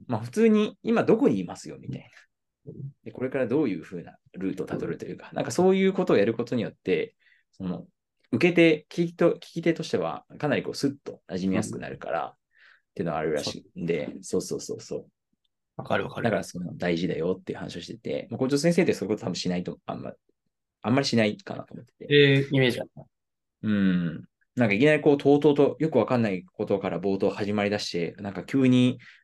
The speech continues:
Speaker 1: こう説教を言うみたいなイメージあるんだけど、<laughs> そう。みたいな感じがするんで、ちょっとそこら辺はあれかなと思っておりました。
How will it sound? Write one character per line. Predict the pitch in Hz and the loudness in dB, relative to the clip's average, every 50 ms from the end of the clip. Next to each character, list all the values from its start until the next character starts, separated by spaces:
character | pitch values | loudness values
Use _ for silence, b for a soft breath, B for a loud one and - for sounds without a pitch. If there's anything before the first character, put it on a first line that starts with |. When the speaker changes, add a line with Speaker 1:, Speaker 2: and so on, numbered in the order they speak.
| B B | B B
Speaker 1:
こ | - 107 | -8 -6
う | 101 | -6
説 | - - 113 - - | -4 -4 -6 -6 -2
教 | - - 120 113 107 110 104 101 95 92 | 4 6 8 10 10 10 10 8 8 4
を | 107 | 4
言 | - 170 127 131 | 4 4 4 4
う | 127 214 - | 4 4 2
み | - | 2
た | - 120 | 2 0
い | 90 90 | 0 0
な | 90 87 90 - B B B B B B _ - | -2 -2 -4 -6 B B B B B B _ -8
イ | 104 | -4
メ | 95 92 | -2 0
ー | 92 | 0
ジ | 87 | 0
あ | 87 | 0
る | 92 90 | 0 0
ん | |
だ | 90 - | -2 -2
け | - 185 165 | 0 0 0
ど、 | - - 117 110 110 - - - B B B B B B B B _ _ | 2 2 0 0 0 -2 -8 -12 B B B B B B B B _ _
<laughs> | _ _ _ _ _ _ _ _ _ _ _ - | _ _ _ _ _ _ _ _ _ _ _ -18
そ | - 117 113 - | -16 -16 -18 -20
う。 | _ _ _ _ _ _ _ _ _ _ _ _ _ - | _ _ _ _ _ _ _ _ _ _ _ _ _ -18
み | - | -12
た | - 87 | -8 -8
い | |
な | 85 85 | -8 -6
感 | - - 98 95 90 | -4 -4 -2 -2 0
じ | 92 | 0
が | 92 92 92 - - | 0 -2 -2 -4 -6
す | - - 98 | -10 -8 -6
る | 95 92 | -4 -4
ん | 85 82 | -2 0
で、 | 85 85 85 | 0 0 0
ち | - | -2
ょ | - | -10
っ | |
と | 87 - | -12 -6
そ | - | -2
こ | 101 | 0
ら | 101 98 | 0 2
辺 | 95 95 92 | 2 0 0
は | 92 87 - - B B B B B B B _ | 0 -2 -2 -6 B B B B B B B _
あ | - | -12
れ | - | -8
か | - 87 | -4 -2
な | 90 95 92 | -2 -2 -2
と | - - _ - | -4 -10 _ -20
思 | - | -20
っ | - | -16
て | _ - | _ -12
お | |
り | - - | -10 -8
ま | - - | -6 -6
し | - - | -6 -6
た。 | - - - - | -8 -10 -14 -16